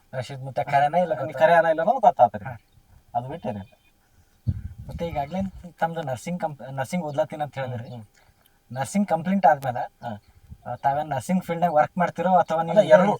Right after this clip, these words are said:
Speaker 2: ಎರಡೂ ಮಾಡ್ಬೇಕ್ರಿ. ಕಾಯಕವೇ ಕೈಲಾಸ ಅಂತಂದಂಗ
Speaker 1: ಹಾ.
Speaker 2: ಇದು ಮುತ್ಯಾನ ಬಂದಾಗ ನನಗೇನ್ ಇದ್ರ ಮೇಲೆ ಪಗಾರನೂ ಇಲ್ಲ, ಏನಿದೆ ಇಲ್ಲ.
Speaker 1: ಹಾ.
Speaker 2: ಹೌದಲ್ಲ? ಎರಡೂ ಮಾಡ್ಬೇಕು. ಕಾಯಕವೇ ಕೈಲಾಸ ಅಂದ್ರಾಗ ಈಗ ನರ್ಸಿಂಗ್ ಫೀಲ್ಡ್ ದಾಗ ಮಾಡಿದ್ರೆ ಏನ್ ಆತದ ಮೇಲೆ ಮನಿ ನಡೀತದ.
Speaker 1: ಹಾ.
Speaker 2: ಹಾ, ನಾ ಏನು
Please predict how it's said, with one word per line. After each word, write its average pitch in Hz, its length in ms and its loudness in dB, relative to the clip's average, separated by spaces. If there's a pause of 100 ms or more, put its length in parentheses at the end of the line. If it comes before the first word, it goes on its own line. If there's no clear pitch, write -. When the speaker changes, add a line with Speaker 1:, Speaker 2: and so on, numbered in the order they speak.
(120)
Speaker 2:
ಎರಡೂ 185 280 4
ಮಾಡ್ಬೇಕ್ರಿ. 202 520 6
ಕಾಯಕವೇ 180 540 8
ಕೈಲಾಸ 170 380 4
ಅಂತಂದಂಗ 160 440 -4
Speaker 1:
ಹಾ. 151 280 4 (320)
Speaker 2:
ಇದು 151 280 -4
ಮುತ್ಯಾನ 180 420 0
ಬಂದಾಗ 180 260 6
ನನಗೇನ್ 170 260 -2
ಇದ್ರ 165 140 -8
ಮೇಲೆ 170 200 -2
ಪಗಾರನೂ 160 380 8
ಇಲ್ಲ, 156 140 -2
ಏನಿದೆ 143 440 2
ಇಲ್ಲ. 113 120 -10 (140)
Speaker 1:
ಹಾ. 131 100 -6 (120)
Speaker 2:
ಹೌದಲ್ಲ? 135 220 -4
ಎರಡೂ 165 300 4
ಮಾಡ್ಬೇಕು. 156 400 2
ಕಾಯಕವೇ 147 460 6
ಕೈಲಾಸ 139 340 -2
ಅಂದ್ರಾಗ 131 380 -6 (680)
ಈಗ 135 180 -6
ನರ್ಸಿಂಗ್ 139 540 0
ಫೀಲ್ಡ್ 160 160 0
ದಾಗ 160 140 8
ಮಾಡಿದ್ರೆ 156 300 4
ಏನ್ 170 140 0
ಆತದ 165 300 0
ಮೇಲೆ 170 120 -4
ಮನಿ 165 180 -4
ನಡೀತದ. 165 360 -14
Speaker 1:
ಹಾ. 120 400 -8
Speaker 2:
ಹಾ, 139 140 -8
ನಾ 139 240 8
ಏನು 170 500 2